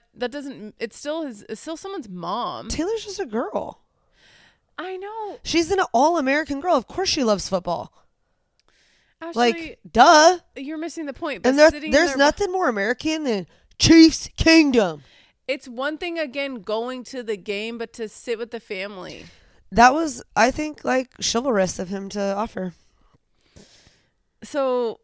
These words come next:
Speaker 2: Period.
Speaker 1: <sighs> Okay, so then, I, in my mind,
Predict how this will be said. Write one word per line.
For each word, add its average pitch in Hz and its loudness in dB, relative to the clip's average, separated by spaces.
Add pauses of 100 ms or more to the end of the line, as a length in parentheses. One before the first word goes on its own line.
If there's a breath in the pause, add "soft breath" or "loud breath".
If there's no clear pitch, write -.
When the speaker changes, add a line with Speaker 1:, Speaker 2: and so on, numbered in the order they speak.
Speaker 2:
Period. 202 2
Speaker 1:
<sighs> - -20 (880 soft breath)
Okay, 247 -4
so 240 -6
then, 233 -8 (760)
I, 247 -2
in 262 -4
my 277 -2
mind, 240 -6